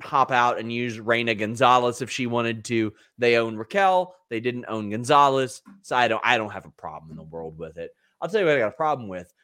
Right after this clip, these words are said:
Fucking Butch. Pardon my language. Butch. Anthony Velasquez says, "Luke Owen was right. Dunn is now Scrappy Doo. What have they done with him?"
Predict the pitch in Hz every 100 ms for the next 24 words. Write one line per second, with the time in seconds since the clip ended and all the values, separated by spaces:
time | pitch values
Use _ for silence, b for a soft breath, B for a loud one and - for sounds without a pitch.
0 | _ _ 156 151 110 98 87 82 82 143
1 | 143 - - - - _ _ _ - 165
2 | 165 135 110 107 143 143 107 90 80 _
3 | _ - 90 135 151 156 147 - - -
4 | - - - _ _ _ _ _ _ 147
5 | 147 147 131 123 135 143 139 135 123 -
6 | 127 123 156 151 147 139 123 131 139 131
7 | 123 139 143 120 139 135 - 160 147 143
8 | 123 147 147 131 143 139 123 123 143 123
9 | - 90